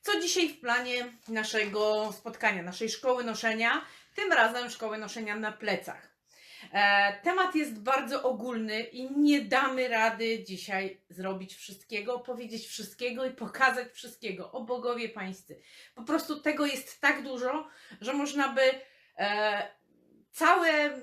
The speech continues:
cały cykl zrobić tylko i wyłącznie o noszeniu na plecach. Dzisiaj chciałabym Wam powiedzieć parę najważniejszych rzeczy. Przede wszystkim, od kiedy nosimy na plecach, e, od kiedy można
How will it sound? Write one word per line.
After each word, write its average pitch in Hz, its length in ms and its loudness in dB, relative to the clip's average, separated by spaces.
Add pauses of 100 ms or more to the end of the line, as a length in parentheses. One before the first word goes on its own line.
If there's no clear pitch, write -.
(140)
cały 320 280 4
cykl 349 500 0
zrobić 302 460 -2
tylko 285 340 0
i 233 120 -4
wyłącznie 202 580 -8
o 175 240 -4
noszeniu 175 420 -8
na 156 120 -8
plecach. - 420 -10 (480)
Dzisiaj 370 380 2
chciałabym 302 600 2
Wam 262 200 -6
powiedzieć 240 720 -6 (420)
parę 320 280 4
najważniejszych 247 840 -4
rzeczy. - 440 -6 (340)
Przede 330 280 0
wszystkim, - 600 -10 (120)
od - 240 -2
kiedy 339 360 4
nosimy 254 680 -2 (100)
na 208 140 -8
plecach, 196 640 -4 (480)
e, 214 380 4
od 254 220 -2
kiedy 214 300 2
można 269 680 0